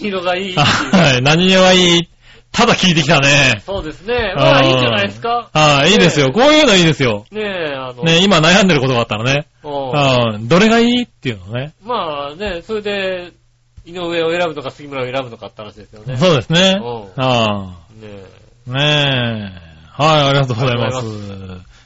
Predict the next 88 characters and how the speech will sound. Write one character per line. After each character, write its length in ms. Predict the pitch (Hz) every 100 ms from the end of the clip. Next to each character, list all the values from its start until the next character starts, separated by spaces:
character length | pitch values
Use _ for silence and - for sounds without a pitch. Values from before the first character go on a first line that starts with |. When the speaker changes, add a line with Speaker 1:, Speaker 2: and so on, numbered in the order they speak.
| _ _ -
Speaker 2:
以 80 | 208
上 140 | 170
で 80 | 123
す 60 |
か 100 | 156
ね、 100 | 202
ふ 60 | 180
つ 80 | 143
お 100 | 120
た。 100 | 110
Speaker 1:
は 240 | 92 143
い、 40 | 139
あ 40 |
り 40 | 127
が 60 |
と 60 | -
う 20 |
ご 60 | 123
ざ 60 |
い 40 | 135
ま 280 | 131 131
す。 40 | 147
Speaker 2:
は 180 | 156 131
い、 40 |
そ 140 | 135
し 60 | 120
た 120 | 151
ら、 260 | 156 160 -
Speaker 1:
う 80 | 160
ん。 160 | 147 98 _ _ _ _
Speaker 2:
今 220 | - 139
週 80 | 127
の 60 | 139
テ 140 | 180
ー 40 | 156
マ 80 |
い 40 | 135
き 40 |
ま 140 | 127 123
し 40 |
ょ 180 | 165 160
う。 20 | 175
Speaker 1:
は 60 |
い。 120 | 208 - -
Speaker 2:
今 160 | 156
週 60 | 156
の 80 | 156
テ 100 | 240
ー 20 |
マ 100 | 254
の 100 | 247
コ 60 | 233
ー 60 |
ナ 760 | 214 208 208 208 202 202 196 196
ー。 40 |
Speaker 1:
イ 40 | 214
ェ 60 |
ー 20 | 160
イ。 80 | - _
Speaker 2:
今 240 | - 165 170
週 80 | 180
の 100 | 170
テ 100 | 190
ー 40 |
マ。 80 | 185
Speaker 1:
今 300 | 180 180 180
週 60 |
の 60 | 302
テ 80 | 349
ー 40 | 311
マ 120 | 285
は、 180 | 302 214
え 60 | 208
ー、 20 |
昔 420 | 233 330 294 302
遊 300 | 233 233 285
ん 60 | 277
だ 120 | 254
ボ 220 | 208 254
ー 20 |
ド 120 | 262
ゲ 160 | 247 262
ー 20 |
ム 100 | 208
は 180 | 196 233
で 100 | 117
す 100 | -
ね。 200 | 120 143